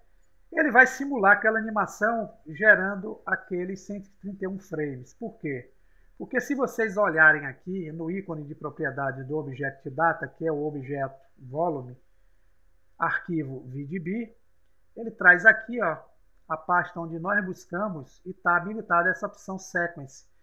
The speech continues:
Se eu clicar aqui, eu desabilito a sequência. Então, se eu der o play, o player vai realizar, mas não gera animação.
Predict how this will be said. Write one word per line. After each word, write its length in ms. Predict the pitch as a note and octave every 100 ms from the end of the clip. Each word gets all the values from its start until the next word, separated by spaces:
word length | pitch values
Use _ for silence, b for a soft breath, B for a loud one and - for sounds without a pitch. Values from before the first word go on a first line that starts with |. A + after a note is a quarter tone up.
| _ -
Se 140 | -
eu 80 | D#4+
clicar 360 | C#4 F#3+ - D#3
aqui, 480 | C3+ G3+ B3 - - _ - _ -
eu 140 | A#3
desabilito 640 | A#3 G#3+ A#3+ B3+ G3 G#3 D#3+
a 40 |
sequência. 760 | - A3+ - F3+ F#3 - B2 C3+ -
Então, 180 | E3+
se 100 | F#3
eu 60 | A#3
der 160 | E3 G3
o 80 |
play, 260 | G3 G#3+ B3+ - - _ _ _
o 60 | -
player 280 | - F#3+ F3+
vai 120 | F#3
realizar, 500 | G3+ A3 A#3+ G3 A#3 A#3+
mas 160 | B3
não 120 | C4
gera 380 | G3+ F3+ F#3+ G#3
animação. 720 | G3+ G#3+ A3+ A3+ - F3 F3